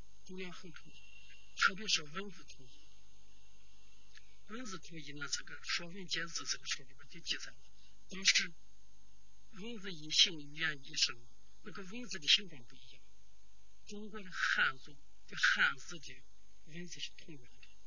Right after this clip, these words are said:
同甲骨文。可你长期的分裂，它就出现差别了，所以这个文字不统一。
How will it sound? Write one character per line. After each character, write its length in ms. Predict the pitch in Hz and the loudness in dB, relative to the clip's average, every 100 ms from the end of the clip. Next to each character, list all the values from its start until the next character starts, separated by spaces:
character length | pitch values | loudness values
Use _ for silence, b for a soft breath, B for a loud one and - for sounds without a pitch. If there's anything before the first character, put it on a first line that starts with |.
| - | -4
同 140 | 175 | -2
甲 120 | 143 147 | 0 0
骨 200 | - 147 | -2 -4
文。 160 | - - - - - B B - | -4 -4 -4 -4 -4 B B -2
可 80 | |
你 120 | 220 240 | -2 4
长 320 | - 233 233 | 4 4 4
期 160 | - - | 4 4
的 100 | - | -2
分 240 | - 135 | -4 -4
裂， 240 | 143 147 - - - - - - - - - - - - - - | -4 -4 -4 -4 -4 -4 -4 -4 -4 -4 -4 -4 -2 -2 -4 -2
它 120 | 139 | -4
就 140 | 135 | -2
出 240 | 135 - - | 0 0 0
现 200 | 139 - - - - - - | -4 -4 -4 -4 -4 -4 0
差 200 | - 127 | 0 0
别 180 | 135 | -4
了， 100 | 123 - - - - - - - - - | -4 -4 -4 -4 -4 -4 -4 -4 -4 -4
所 180 | 185 | -2
以 20 | 160 | -2
这 80 | 156 | -2
个 80 | 143 | -4
文 160 | 160 | -2
字 100 | 151 | -2
不 140 | 147 - | -4 -4
统 180 | 139 | -4
一。 140 | 127 | -4